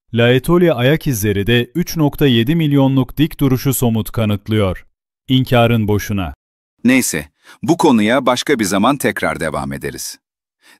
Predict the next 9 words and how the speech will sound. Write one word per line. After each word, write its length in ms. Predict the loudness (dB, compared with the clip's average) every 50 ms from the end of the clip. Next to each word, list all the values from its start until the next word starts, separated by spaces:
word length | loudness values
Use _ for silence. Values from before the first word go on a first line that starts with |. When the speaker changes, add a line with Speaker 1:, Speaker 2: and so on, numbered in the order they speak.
| 0 4
Speaker 2:
Değerli 300 | 4 6 4 4 0 -2
seyirciler, 600 | -4 -4 -4 -4 -4 -6 -6 -6 -6 -6 -10 -18 _ _ _ _ _ _ -2
bugünkü 440 | -2 0 2 2 0 0 0 2 2
yayınımızın 580 | 4 4 4 2 0 0 -2 -2 -2 -2 -2
sonuna 420 | -2 -2 -2 -2 -2 -2 -4 -4 -4
geldik. 520 | -4 -4 -4 -6 -8 -10 -14 -16 -18 -20 _ _ _ _ _ _ _ 0
Konuklarıma 540 | 2 2 2 2 2 2 2 2 2 0
teşekkür 440 | 0 -2 -2 0 -2 -2 -2 -4 -4
ediyorum. 440 | -4 -4 -4 -6 -6 -6 -8 -10